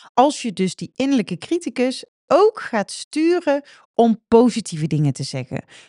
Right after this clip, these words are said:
Dus dat je jezelf toespreekt met positieve dingen. Dan heb je het namelijk van een ander ook niet meer nodig. Het is wel lekker, maar dan heb je het niet per se nodig. Dus dat je tegen jezelf zegt, "Wow, dit heb ik echt goed gedaan.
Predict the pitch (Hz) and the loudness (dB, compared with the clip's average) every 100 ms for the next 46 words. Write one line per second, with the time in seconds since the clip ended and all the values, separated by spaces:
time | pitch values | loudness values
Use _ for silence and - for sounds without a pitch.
0 | _ - 208 226 233 208 180 175 165 151 | _ -6 -4 -4 -8 -8 -4 -4 -4 -6
1 | 190 262 320 - - 294 311 - - 202 | -2 0 0 -2 -8 -6 -6 -8 -8 -4
2 | 196 220 - - _ _ 170 160 _ _ | -2 -4 -8 -20 _ _ -8 -8 _ _
3 | 277 359 247 240 202 175 165 151 127 135 | 6 6 6 -2 -6 -2 0 0 -2 -6
4 | _ _ _ - - 180 208 214 180 180 | _ _ _ -16 -2 2 2 2 2 2
5 | 170 165 160 185 175 - 254 247 180 170 | 2 0 0 0 0 2 2 2 0 -2
6 | 170 156 147 139 160 - - 147 175 226 | -2 -2 -2 -4 -8 -14 -10 -4 0 0
7 | 285 247 175 139 139 143 - 156 160 180 | 0 -4 -8 -8 -8 -8 -4 -2 0 0
8 | 175 - 160 156 131 123 127 - - - | -2 -2 -2 0 -2 -4 -10 -16 -16 -12
9 | 165 165 156 165 147 147 147 208 254 - | -10 -10 -6 -6 -4 -4 -2 0 -2 -2
10 | 220 196 - 523 539 165 151 170 165 143 | -10 -12 -12 2 2 2 -6 -6 -6 -6
11 | - - 175 - 208 208 147 | -10 -8 -8 -6 -4 -4 -6